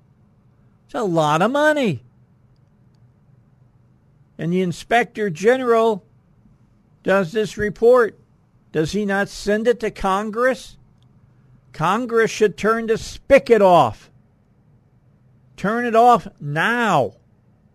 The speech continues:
Not tomorrow. Now. No more money, coming to you. Sorry. You've bled us enough.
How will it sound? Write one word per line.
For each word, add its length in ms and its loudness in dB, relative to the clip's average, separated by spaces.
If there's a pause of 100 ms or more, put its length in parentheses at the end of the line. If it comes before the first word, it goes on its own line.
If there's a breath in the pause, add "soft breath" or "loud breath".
(140)
Not 360 -8
tomorrow. 800 4 (2250)
Now. 720 0 (1080)
No 200 -2
more 280 0
money, 480 2 (240)
coming 360 -4
to 120 -2
you. 300 0
Sorry. 680 2 (800)
You've 240 -6
bled 300 4
us 200 0
enough. 600 0